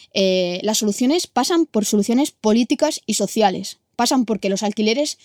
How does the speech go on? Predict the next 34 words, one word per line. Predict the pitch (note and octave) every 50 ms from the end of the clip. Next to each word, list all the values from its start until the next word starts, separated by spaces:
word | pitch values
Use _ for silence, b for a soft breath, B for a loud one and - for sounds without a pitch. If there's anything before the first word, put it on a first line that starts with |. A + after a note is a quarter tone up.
| b b b b b b
no | A3 A3+ A#3+
nos | C4 B3+ A#3
chupen | - - C#4+ A#3+ D#4 D4+ D4 A#3+
la | F#3+ -
vida. | G#3+ A3+ F#3 E3 F#3 - _ _
Pasan | - G#3 A3 - C#4+ C4+
porque | - - G#3 G3 - G3 F3+ F3 D#3+ F#3 - _ _ _ -
ese | A3+ A#3 - A3+
precio | G3+ A3+ B3 C4 C4 A#3
esté | G#3 - A#3+ A#3+
regulado. | A#3 G#3 E3+ F3 F3+ F3 E3 D#3+ - -
En | G3+
nuestro | G#3 G3 - G#3 F#3
caso, | - G#3 - D#4
intentamos | C#4 B3+ A3 G#3 G3+ G3 G#3+ A#3 A#3+ -
buscar | A3+ G3+ - A3+ G#3+ G3+
pisos | - B3 - C#4 -
en | G#3+ G3+
Vitoria | F#3+ F3 G#3 G#3 B3+ C4
y | B3+
en | A#3+ G#3
San | G3+ F#3
Sebastián. | F3+ E3+ E3 - - G#3+ F#3+ E3+ - B B B B B B B B
Ciudad, | - G#3+ G3+ G#3+ A#3+ B3
sobre | - C#4 A#3 A3 G#3+
todo | B3 A#3+ A3
San | - G3 F#3+
Sebastián, | - G3 F#3 F#3+ - - A#3+ A#3 E4 E4+ b b b b b _
comida | - A3 G#3+ A3+ C4 D4+ D4+ A#3 F3 E3+
por | - G3+ G3
los | G3 G3 -
pisos | - - C#4 C4 - C#4 A#3 -
turísticos, | - G#3+ G#3 A3+ G#3+ - - F3 - - F#3+ F#3 - - b b b b b
donde | G3 A3 G#3 G3+ G3+ G3 F#3 F#3